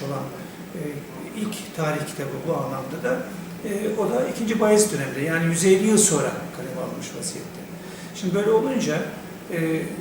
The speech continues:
ilk dönemle alakalı olarak, e, bilgilerde ciddi anlamda, e, problemler, e, söz konusu oluyor. Orada anlatılanların pek çoğunu tarihçilerimiz men-, e, menakıbname, hikaye gibi telakki ediyorlar. E,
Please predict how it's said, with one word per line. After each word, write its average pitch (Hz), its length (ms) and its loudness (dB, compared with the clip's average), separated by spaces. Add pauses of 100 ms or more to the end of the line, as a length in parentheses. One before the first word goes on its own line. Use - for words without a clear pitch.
(140)
ilk 214 180 -6
dönemle 170 640 2 (220)
alakalı 151 380 -2
olarak, 147 220 0
e, 160 400 -6
bilgilerde 165 600 -2 (340)
ciddi 185 320 0
anlamda, 151 460 0 (480)
e, 185 340 4
problemler, 185 640 6 (160)
e, 143 40 -4
söz - 280 2
konusu 139 300 2 (120)
oluyor. 170 160 -2 (440)
Orada 156 240 6
anlatılanların 156 760 2 (100)
pek 233 200 0
çoğunu 208 440 0 (640)
tarihçilerimiz 160 800 0 (280)
men-, 185 80 4
e, 185 220 0 (100)
menakıbname, 170 920 0
hikaye 180 320 4
gibi 143 300 0 (260)
telakki 143 380 -4
ediyorlar. - 500 -6 (640)
E, 165 180 2